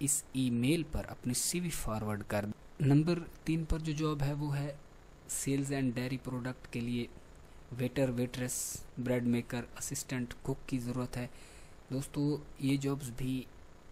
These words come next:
मनामा में ही आई हुई हैं।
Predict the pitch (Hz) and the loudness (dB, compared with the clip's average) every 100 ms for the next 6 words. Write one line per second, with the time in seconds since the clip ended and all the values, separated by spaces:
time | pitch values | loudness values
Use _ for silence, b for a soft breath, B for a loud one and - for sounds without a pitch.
0 | - - - - - - - - - 120 | -14 -14 -14 -16 -16 -18 -18 -6 0 2
1 | 120 123 123 131 123 117 127 120 120 120 | 4 4 2 2 2 0 0 -2 0 -2
2 | 120 120 120 120 | 0 0 0 -2